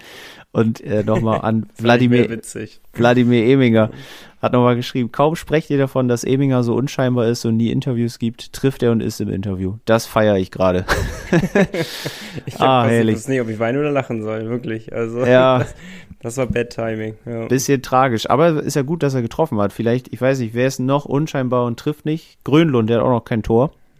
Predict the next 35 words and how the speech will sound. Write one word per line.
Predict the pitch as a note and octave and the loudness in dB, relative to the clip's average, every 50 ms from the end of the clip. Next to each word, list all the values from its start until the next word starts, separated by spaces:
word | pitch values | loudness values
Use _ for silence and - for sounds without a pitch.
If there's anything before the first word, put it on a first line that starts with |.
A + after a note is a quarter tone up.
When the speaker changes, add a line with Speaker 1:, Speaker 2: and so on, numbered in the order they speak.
| _ _ _ _ _ _ _ _ _ _ _ _ _ _ _ _ _ _ _ - - - - | _ _ _ _ _ _ _ _ _ _ _ _ _ _ _ _ _ _ _ -20 -16 -6 -2
Speaker 1:
Ähm, | A#2+ A#2 A#2 A2+ | 0 0 2 4
Speaker 2:
Kälble | A2+ D#3 D3+ D3 - A#2 G#2+ A#2 | 4 2 2 0 -4 -6 -6 -4
halt. | B2 A#2 A2+ A2 - - - - - - G3 - - | -2 -2 -2 -4 -6 -10 -20 -16 -6 -4 -4 -4 0
<laughs> | - F#3+ - - - - | -2 -2 -2 -2 -8 -4
Speaker 1:
Kälble, | D3+ B2 B2 C3 B2+ C3 B2+ B2 A#2 | 0 2 4 4 4 2 0 0 0
Grönlund, | A2+ B2 B2+ C#3 C#3 C3+ B2 A#2 | 2 2 2 2 2 0 0 0
wird | B2+ D3+ C#3+ | -2 -2 0
mal | D3+ D#3+ D#3 | 0 -2 -2
Zeit | - - G3 A3 G#3+ - | -2 -4 -4 -4 0 2
werden, | A#2 G#2 G2 G2 F#2 F#2+ - | 2 2 2 0 -4 -6 -8
ne, | - A#2+ D3+ G3 G3 - | -6 -4 -4 -4 -6 -6
an | - A#2 A2+ | -4 -4 -4
die | A2+ A2+ | -4 -4
beiden. | A2 A#2 A2 G#2+ G#2 B2 B2+ | -2 0 0 0 0 0 -2
Speaker 2:
Ja. | B2 B2 - - - - - - - | -4 -6 -10 -14 -20 -20 -20 -18 -8
Speaker 1:
Ansonsten | - A2+ A#2 A#2 C3+ D#3 E3+ - - D#3 C3+ | -4 -2 0 2 2 0 0 0 -2 -4 -2
gerne | - D3+ D#3+ E3+ E3 | 0 0 2 2 2
Marat | D#3 D3+ D#3 D#3 C#3+ D3 C#3 - | 2 2 0 0 0 -2 -4 -4
Kaidorov, | - C#3+ D3 D3+ C#3 A#2+ G#2 G#2+ A#2 - - | -2 -2 0 0 0 0 0 -2 -2 -4 -4
erstes | - A#2 A#2 G2+ B2 A#2+ - | -4 -4 -2 -2 -4 -6 -2
D | - B2 A#2+ A#2 | 0 2 2 2
E | G#2 | 2
L-Tor. | D#2+ A#2+ B2 - - G#2+ G#2+ C3 - _ _ _ _ _ - - _ - _ _ _ _ | 0 0 -2 -2 -2 -2 -2 -2 -2 _ _ _ _ _ -20 -20 _ -20 _ _ _ _
Da | - A2 | -8 -8
sehe | G#2+ A2 A#2 | -6 -4 -4
ich | A#2 A#2 | -4 -2
Speaker 2:
Hey, | A2+ | -2
Speaker 1:
ihn | A2+ | -2
auch. | A2+ A2+ | 0 2
Speaker 2:
Grönlund | A2 - F3+ F3+ E3 C#3+ | 2 2 2 0 -2 -2
gibt | - F3 D3+ D3+ | -4 -6 -6 -2
aber | D3 D#3 | 0 0
auch | D#3 C#3+ | 0 0
nie | C#3+ E3 E3+ E3 | -2 -6 -6 -6
Interviews. | D#3+ D3+ C3+ C3 A2 A2 - B2 A2+ - - - | -6 -6 -6 -8 -8 -6 -8 -8 -10 -12 -16 -20